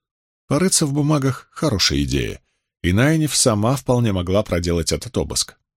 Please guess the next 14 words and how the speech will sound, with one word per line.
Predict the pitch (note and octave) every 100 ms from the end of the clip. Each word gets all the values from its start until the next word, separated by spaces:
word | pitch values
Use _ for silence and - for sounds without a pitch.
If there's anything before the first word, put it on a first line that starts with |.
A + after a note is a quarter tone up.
| -
И | D#3+
тут, | C#3 C#3 D3 F2+
и |
в | -
приёмной. | E2 E2+ C2+ B1+ - _ _ _ _ _
Но | G2
вообще-то | D#2 C#2 - D3 C#3+
наверняка | B2+ G#2+ G#2 G2+ B2+
на |
столе | A2+ G#2+ G#2 G2+
у | F2+
Амерлин | F2+ F#2+ B2+ C3
бумажки | G2+ G#2 G#2 - -
поважнее". | - G#2 A2 F#2+ D2 B1+ B1